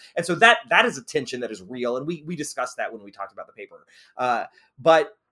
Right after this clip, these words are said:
you know, changing the landscape to saying what is better for our learners should be what we are doing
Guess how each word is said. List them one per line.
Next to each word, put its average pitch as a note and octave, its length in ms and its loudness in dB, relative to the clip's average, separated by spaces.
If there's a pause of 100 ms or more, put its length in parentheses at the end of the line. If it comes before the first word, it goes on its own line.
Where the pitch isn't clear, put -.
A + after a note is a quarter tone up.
(920)
you F3+ 120 0
know, E3+ 380 4 (260)
changing A#3+ 640 0
the E3+ 140 4
landscape D#3 880 2
to F3 100 -4
saying E3 460 2
what E3+ 140 4
is C#3+ 160 -2
better E3+ 480 4
for E3 280 2
our D3+ 240 4
learners D3 640 0
should C#3+ 380 -6
be D#3+ 180 -4
what C#3+ 240 -2
we D3 160 -4
are B2 160 2
doing C3 680 -2